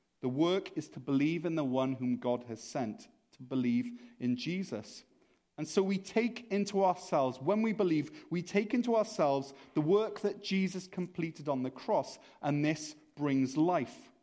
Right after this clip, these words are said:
Just as ingesting food brings life and energy, we absorb the finished work of Christ's atoning sacrifice into our very bloodstream. Christ's death becomes our death.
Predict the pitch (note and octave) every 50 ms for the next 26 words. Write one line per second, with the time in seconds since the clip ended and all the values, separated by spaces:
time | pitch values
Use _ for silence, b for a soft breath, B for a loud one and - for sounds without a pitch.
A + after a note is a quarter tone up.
0 | _ _ _ _ _ _ _ _ _ - - A3 G#3+ A3 - G#3 F#3 - - -
1 | F3+ F3 F3 E3+ F3 F3+ E3 - - - F3+ E3 D#3+ - - - - D3+ C#3 C#3+
2 | C#3 - - - C#3+ C3 C3 C3 C#3 C3+ C3+ C#3 D3+ D3 - D#3+ C#3+ B2+ - C3+
3 | C3+ C3+ C3 B2 - - A2 A2 A#2 - _ _ _ _ _ _ _ _ _ _
4 | _ _ _ - D3+ F3 F3+ F3 D#3 C3+ C3 C3+ D#3 F#3+ G3 G3+ G3 F#3+ E3 D3+
5 | - - B B B B - E3 - - - - G3 G3 G3 G3 F#3+ - - F3
6 | D#3 C#3+ E3 E3 E3 D#3 - D#3 C3+ - - - - - F3 F3 F3 - - -
7 | - - - B B B B D#3 D3+ - - - G3 G#3+ G#3+ G#3+ G#3 G3+ G3+ -
8 | G#3+ G3 G3 - F3+ - - D#3+ D#3 D3+ - - - F3+ F3 - F3+ E3+ E3 D#3
9 | C#3+ C#3 D#3+ D#3 D#3 D3+ D3+ C#3 - - D#3 D3+ D3+ D#3+ D#3 D#3 - - - -
10 | - - D3 C#3 B2+ A#2+ A#2+ A#2+ - B B B B B - - - F#3+ F#3+ F#3+
11 | G3 - - - - - - - _ _ - F#3+ F3 D#3+ C#3+ - - - - b
12 | b b b - D#3+ - F#3 F3 D#3+ D#3 D3+ - - C#3+ D#3+ E3 E3+ E3 - -
13 | C#3 A#2+ A#2+ A#2+ -